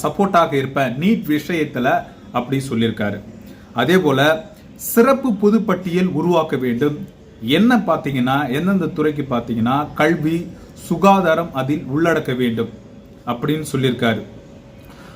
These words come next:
அரசியலமைப்பு சட்டத்தில் மாற்றம் கொண்டு வந்து, கான்கரண்ட் லிஸ்ட் கொண்டு வந்து, அதில் கல்வி, சுகாதாரம் ஆகியவற்றை சேர்க்க வேண்டும் என்று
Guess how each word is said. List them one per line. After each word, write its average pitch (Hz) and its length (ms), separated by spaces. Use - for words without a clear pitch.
அரசியலமைப்பு 208 920
சட்டத்தில் 185 560
மாற்றம் 165 500
கொண்டு 147 260
வந்து, 147 480
கான்கரண்ட் 185 680
லிஸ்ட் - 400
கொண்டு 151 240
வந்து, 135 420
அதில் 147 400
கல்வி, 220 400
சுகாதாரம் 165 720
ஆகியவற்றை 135 760
சேர்க்க 185 420
வேண்டும் 120 360
என்று 107 580